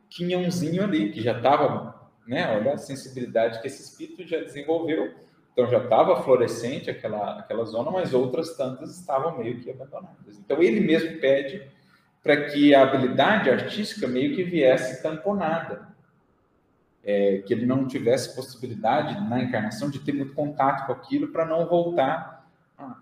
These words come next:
aquilo pra poder focar-se em outras experiências. É o que tá no Livro dos Espíritos também.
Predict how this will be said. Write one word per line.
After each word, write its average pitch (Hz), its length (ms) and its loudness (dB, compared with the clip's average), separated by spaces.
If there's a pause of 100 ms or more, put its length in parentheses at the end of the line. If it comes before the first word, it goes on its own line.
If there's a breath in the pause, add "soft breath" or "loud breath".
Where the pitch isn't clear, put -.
aquilo 135 600 -6
pra 156 160 -6
poder 139 340 -8
focar-se 127 640 -8
em 120 100 -16
outras 110 360 -16
experiências. - 520 -20 (120)
É 117 80 -6
o 117 40 -4
que - 120 -20
tá 143 80 -6
no 135 100 -12
Livro 123 180 -16
dos - 160 -20
Espíritos - 460 -14
também. 113 340 -10